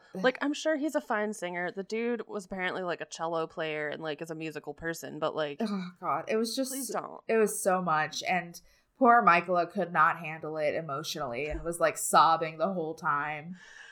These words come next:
Speaker 2: No, it's, like, it's horrible. I feel like if he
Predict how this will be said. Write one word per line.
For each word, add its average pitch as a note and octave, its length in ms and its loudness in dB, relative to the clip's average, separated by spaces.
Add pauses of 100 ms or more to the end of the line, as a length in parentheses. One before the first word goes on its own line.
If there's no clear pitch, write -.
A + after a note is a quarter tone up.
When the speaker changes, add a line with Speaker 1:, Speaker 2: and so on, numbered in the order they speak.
(220)
Speaker 2:
No, D4 320 2
it's, - 200 0
like, D4 200 0
it's - 160 -10
horrible. A#3+ 560 -2
I G3+ 180 -2
feel A3 220 -6
like A3 340 -6
if G#3+ 140 -10
he G3+ 380 -6